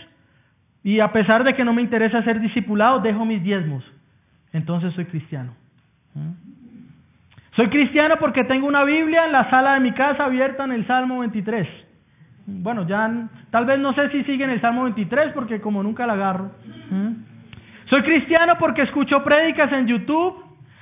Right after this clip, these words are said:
a pesar de que nunca asisto a la iglesia. Soy cristiano porque firmé la membresía eclesial, aunque solo voy a la iglesia una vez al mes,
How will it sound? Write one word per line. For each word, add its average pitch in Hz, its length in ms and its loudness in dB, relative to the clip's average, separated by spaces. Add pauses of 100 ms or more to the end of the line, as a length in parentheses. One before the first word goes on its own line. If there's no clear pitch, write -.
a 214 160 2
pesar 269 460 4
de 311 140 -2
que 277 120 -4
nunca 311 440 -2
asisto 269 340 -4
a 247 40 -4
la 226 80 -4
iglesia. 185 420 -4 (1900)
Soy 226 100 4
cristiano 277 560 2
porque 269 260 0
firmé 226 300 2
la 254 80 4
membresía 240 540 0
eclesial, 240 600 0 (200)
aunque 240 320 2
solo 330 320 4
voy 320 140 4
a 320 100 6
la 302 80 6
iglesia 294 520 2
una 277 260 2
vez 277 220 4
al 277 140 0
mes, 247 440 2